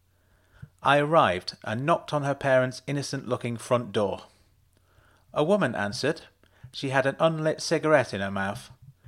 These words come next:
She was twice Jenna's age, but there was no mistaking the resemblance. "Hello," I said. "I'm sorry to disturb. I'm doing some market research." "On a Sunday?" said Jenna's mum.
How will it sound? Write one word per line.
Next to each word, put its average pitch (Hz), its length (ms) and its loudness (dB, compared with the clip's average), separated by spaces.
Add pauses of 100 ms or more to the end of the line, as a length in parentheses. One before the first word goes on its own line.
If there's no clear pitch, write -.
(180)
She - 160 -6
was 147 160 -2
twice 196 380 4
Jenna's 139 440 2
age, 117 360 0
but - 100 0
there 113 120 2
was 113 120 -4
no 151 220 2
mistaking 113 540 0
the 113 80 -4
resemblance. 104 720 -4 (1600)
"Hello," 147 480 8 (100)
I 117 100 0
said. 127 360 6
"I'm 160 120 -2
sorry 220 240 4
to 165 100 -6
disturb. 139 520 4 (260)
I'm 143 120 -2
doing 220 180 0
some 190 180 -2
market 170 360 2
research." 156 680 -2 (1600)
"On 170 140 10
a 208 100 8
Sunday?" 180 500 6 (480)
said - 280 0
Jenna's 104 280 0
mum. 107 220 4